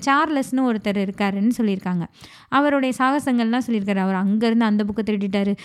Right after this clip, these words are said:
இந்த புக்கை எடுத்துட்டாரு, அவர்கிட்ட சொன்னா அந்த புக்கு கிடச்சிரும் கண்டிப்பா அப்படின்ற மாதிரி எல்லாரும் சொல்லியிருக்காங்க. சரின்னு இவர் அந்த சார்லஸை பார்க்கறதுக்காக தூத்துக்குடி கிளம்பி போயிருக்காரு.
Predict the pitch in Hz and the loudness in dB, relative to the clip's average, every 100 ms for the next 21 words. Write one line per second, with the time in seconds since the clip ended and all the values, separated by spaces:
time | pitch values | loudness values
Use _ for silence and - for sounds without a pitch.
0 | - - 220 233 226 240 220 208 208 202 | -8 2 4 4 2 0 -2 -2 -2 0
1 | 190 202 196 196 214 247 262 233 202 196 | 0 -2 -2 -2 0 2 2 2 0 -2
2 | 226 208 220 247 220 202 208 202 190 202 | -2 0 0 0 0 2 0 -2 -2 -2
3 | 196 190 196 285 233 202 - - 233 240 | -2 -4 -2 0 -2 -4 -10 -8 -2 -2
4 | 226 226 214 208 202 190 196 330 - - | -2 -2 -2 -2 -4 -4 -2 -4 -6 -20
5 | - 311 302 330 349 277 254 240 247 285 | -4 0 0 0 -2 0 0 2 2 2
6 | 277 247 214 214 208 208 294 294 320 269 | 0 -2 -4 -4 -4 -2 -2 0 0 0
7 | 233 214 220 214 240 277 233 226 202 185 | 0 -2 -2 0 2 2 0 -2 -2 -6